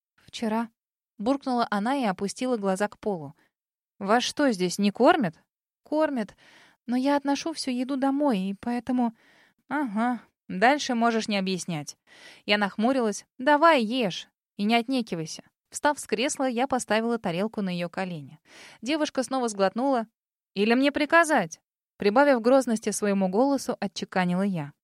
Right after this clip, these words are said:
Только после этого служанка, не поднимая глаз, принялась за еду.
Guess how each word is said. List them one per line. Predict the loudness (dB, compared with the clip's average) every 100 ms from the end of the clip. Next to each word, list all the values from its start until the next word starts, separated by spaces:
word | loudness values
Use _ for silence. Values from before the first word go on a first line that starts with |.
| _ _ 0
Только | 0 2
после | 2 2 2 0
этого | 2 0 -2
служанка, | -2 2 2 2 0
не | -4 0
поднимая | 0 0 0 0
глаз, | 0 0 -2
принялась | -2 -4 -2 -2 -4 -4
за | -6
еду. | -4 -4 -4 -8